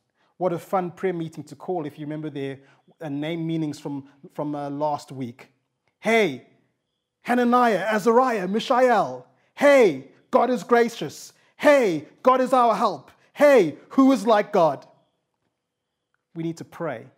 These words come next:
and plead to God for an answer. That's exactly what they do.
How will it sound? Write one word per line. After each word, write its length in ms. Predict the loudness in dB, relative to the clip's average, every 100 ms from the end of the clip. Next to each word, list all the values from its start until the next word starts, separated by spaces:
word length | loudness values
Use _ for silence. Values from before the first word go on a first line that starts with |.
| _ _
and 160 | -20 -20
plead 280 | -18 -16
to 80 | -16
God 280 | -12 -10 -10
for 160 | -12 -16
an 80 |
answer. 320 | -12 -12 -12 -14
That's 200 | -16 -16
exactly 460 | -10 -8 -8 -12
what 340 | -10 -8 -10 _ _ -18
they 280 | -12 -10 -10
do. 280 | -10 -14